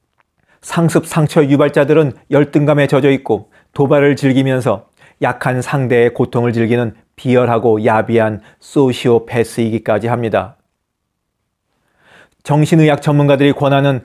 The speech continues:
상습 상처 유발자들을 처리하는 방법은 첫 번째, 환경을 바꾸고, 두 번째, 분명한 선을 긋거나, 세 번째, 자신을 돌아보고,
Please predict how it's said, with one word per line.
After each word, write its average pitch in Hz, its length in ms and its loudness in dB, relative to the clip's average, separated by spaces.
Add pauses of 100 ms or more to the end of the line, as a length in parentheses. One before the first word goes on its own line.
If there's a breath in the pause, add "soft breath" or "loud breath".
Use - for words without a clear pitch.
(160 soft breath)
상습 160 460 -2
상처 156 360 0
유발자들을 147 540 2
처리하는 143 400 0
방법은 147 420 0 (220 soft breath)
첫 165 200 -6
번째, 156 400 -2 (200 soft breath)
환경을 151 480 0
바꾸고, 123 540 -2 (380)
두 143 120 -2
번째, 131 480 -2 (360)
분명한 139 480 0
선을 139 320 -2
긋거나, 123 540 -2 (260)
세 - 240 -2
번째, 127 460 -2 (300 soft breath)
자신을 147 460 0
돌아보고, 131 600 -2